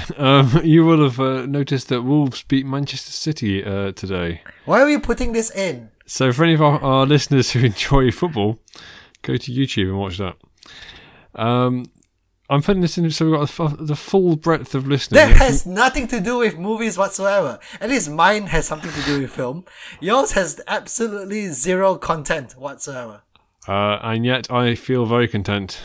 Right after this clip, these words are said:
Speaker 1: to watch it.
Speaker 2: It's
Speaker 1: Now,
Speaker 2: because
Speaker 1: we
Speaker 2: you're doing the editing this time round.
Speaker 1: I, I am. It's, uh, to be honest, it's gonna be five minutes of movie talk and, uh, and an hour of, of, uh, me talking about Wolves. I'll re-, I'll record that later.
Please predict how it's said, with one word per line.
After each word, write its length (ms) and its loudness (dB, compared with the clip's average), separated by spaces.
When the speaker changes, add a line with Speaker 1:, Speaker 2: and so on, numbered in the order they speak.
Speaker 1:
to 140 -10
watch 240 -6
it. 140 -10
Speaker 2:
It's 80 -20
Speaker 1:
Now, 260 0
Speaker 2:
because 180 4
Speaker 1:
we 40 2
Speaker 2:
you're 280 -4
doing 140 -4
the 120 -10
editing 320 -12
this 120 -14
time 220 -16
round. 200 -20
Speaker 1:
I, 120 -2
I 200 2
am. 240 2
It's, 180 -4
uh, 120 -8
to 160 -2
be 40 6
honest, 280 2
it's 80 -6
gonna 160 0
be 100 2
five 300 0
minutes 260 -2
of 240 -6
movie 260 0
talk 300 -4
and, 340 -8
uh, 260 -4
and 160 -6
an 60 -2
hour 480 2
of, 240 -10
of, 300 -6
uh, 100 -4
me 220 -4
talking 260 -6
about 200 -2
Wolves. 340 -8
I'll 100 -6
re-, 180 -6
I'll 120 0
record 300 2
that 120 0
later. 400 -4